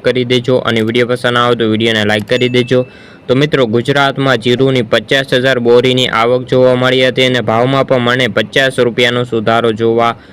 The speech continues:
મળ્યો હતો. જીરુંમાં નીચા ભાવથી નિકાસકારોની લેવાલી આવતા બજારને ટેકો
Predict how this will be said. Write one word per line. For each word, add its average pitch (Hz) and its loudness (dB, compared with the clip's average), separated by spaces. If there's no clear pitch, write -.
મળ્યો 120 0
હતો. 107 0
જીરુંમાં 139 2
નીચા 123 0
ભાવથી 131 2
નિકાસકારોની 127 0
લેવાલી 123 2
આવતા 127 0
બજારને 117 0
ટેકો 113 0